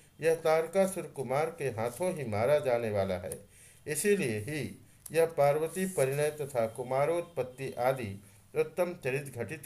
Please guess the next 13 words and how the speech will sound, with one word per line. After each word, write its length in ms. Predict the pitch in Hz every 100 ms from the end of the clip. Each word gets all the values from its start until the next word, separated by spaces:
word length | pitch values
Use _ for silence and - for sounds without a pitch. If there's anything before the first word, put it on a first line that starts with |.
| 117
हुआ 180 | 107
है। 300 | 95 95 80 - - - - -
अतः 240 | 156 185
हम 240 | - 175 190
लोगों 300 | 185 180 170
के 200 | 160 139
सुखार्थ 580 | - 117 135 139 113 107 - - - -
उसका 320 | 156 - 147
काम 400 | 127 131 139 139 - - - - -
तमाम 420 | 135 139 160 175 175
करने 400 | - 123 147 170
के 220 | 170 160
लिए 280 | 127 98